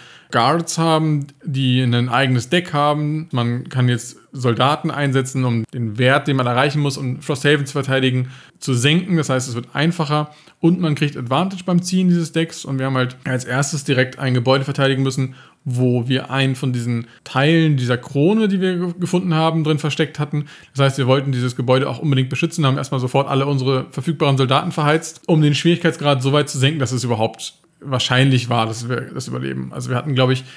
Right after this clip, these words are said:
der Angriffswert, wir hatten, glaub ich, fünfunddreißig. Wir haben drei Soldaten geopfert oder haben wir wirklich alle vier geopfert?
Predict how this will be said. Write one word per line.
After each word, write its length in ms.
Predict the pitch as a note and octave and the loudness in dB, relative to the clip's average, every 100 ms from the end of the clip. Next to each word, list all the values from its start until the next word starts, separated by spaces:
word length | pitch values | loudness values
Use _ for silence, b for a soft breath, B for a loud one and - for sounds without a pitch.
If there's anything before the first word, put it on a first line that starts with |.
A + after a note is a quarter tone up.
| B - | B -8
der 100 | A#2+ | -4
Angriffswert, 420 | D3+ D3 C#3+ C3 | -2 0 0 2
wir 80 | C3+ | 2
hatten, 120 | C3 | 2
glaub 120 | B2 | 0
ich, 80 | - | -2
fünfunddreißig. 880 | - C#3+ B2 C3+ D#3+ F3+ F#3+ F#3 - b b b b | -2 0 0 2 2 2 0 -2 -8 b b b b
Wir 220 | C3+ C3 | 2 4
haben 400 | C3+ C3+ C3 C3 - | 6 4 0 -2 -6
drei 280 | C3 D#3 | 0 2
Soldaten 440 | G3 G#3 G#3 G#3+ G#3+ | 2 0 0 0 -4
geopfert 320 | B3 - B3 | -6 -6 -2
oder 80 | A#3 | 2
haben 60 | |
wir 80 | G#3 | 2
wirklich 140 | F3 - | 0 -2
alle 120 | D3 | -4
vier 240 | B2+ C3 | -2 -2
geopfert? 500 | B2 A#2+ B2+ C3 C3 | -2 -4 -6 -8 -10